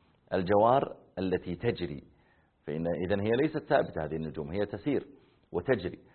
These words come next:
مع أن الناس لما أنزل عليهم القرآن يرون النجوم فوقهم واقفة ثابتة، لكن الله تعالى أخبرهم أنها تجري. قال: "الجوار الكنس". والمقصود بالكنس التي تستتر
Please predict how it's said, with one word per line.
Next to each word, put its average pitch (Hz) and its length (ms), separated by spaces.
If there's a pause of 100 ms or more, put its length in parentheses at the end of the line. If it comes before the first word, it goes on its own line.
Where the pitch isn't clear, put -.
(360)
مع 80 400
أن 95 160
الناس 104 500
لما 82 300
أنزل 113 240
عليهم 92 340
القرآن 82 360
يرون 135 320
النجوم 135 380
فوقهم 143 560 (340)
واقفة - 580
ثابتة، 87 500 (340)
لكن 107 280
الله 98 200
تعالى 92 400
أخبرهم 85 500
أنها 82 280
تجري. 80 380 (400)
قال: 135 340
"الجوار 123 640 (400)
الكنس". 98 1040
والمقصود 131 640
بالكنس 127 680
التي 131 360
تستتر 104 500